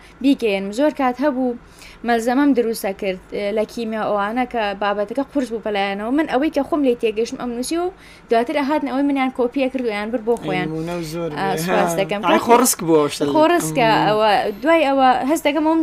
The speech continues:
Speaker 1: تایە کە شتەکە زوو وەرەگرم و ئەشتوانم بیدەمەوە.
Speaker 2: ئەها.
Speaker 1: ئا، یعنی، ئیزا خوشکەکەشم لە کارگەڕی ئەیخوێن. هیچ بابەتەکە پەیوەندی بە منەوە نەبوو. کە ئەم بینی سعی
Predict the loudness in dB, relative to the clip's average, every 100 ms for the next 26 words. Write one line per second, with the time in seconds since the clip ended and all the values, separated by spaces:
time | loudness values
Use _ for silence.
0 | 0 0 2 0 -2 -4 -2 -2 0 0
1 | 2 2 2 2 0 -2 -4 -4 -2 0
2 | 0 0 -2 -2 -2 -4 -4 -6 -8 -14
3 | -10 -4 -2 0 -2 -4 -2 -2 0 0
4 | 0 -4 -12 -8 -2 -2 -2 -4 -4 -2
5 | -2 -2 -4 -2 0 0 0 0 0 -2
6 | -4 -4 -4 -2 0 0 0 -4 -4 -4
7 | -4 -4 -2 -2 -2 -2 -2 -2 -4 -6
8 | -10 -12 -20 -8 -2 -2 0 0 0 0
9 | -2